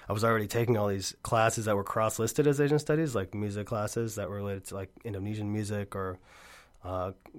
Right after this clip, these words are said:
Korean music, and so it was just kind of, it made sense. And I was studying Japanese at the time too, so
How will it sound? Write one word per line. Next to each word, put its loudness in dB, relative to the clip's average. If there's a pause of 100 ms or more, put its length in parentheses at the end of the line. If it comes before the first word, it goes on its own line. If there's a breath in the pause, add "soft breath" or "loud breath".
Korean -2
music, -4
and -8
so -2
it -8
was -6
just -8
kind -2
of, -4
it -4
made -4
sense. 2
And 2
I 6
was 2
studying 0
Japanese -2
at 0
the -2
time 4
too, 0
so -4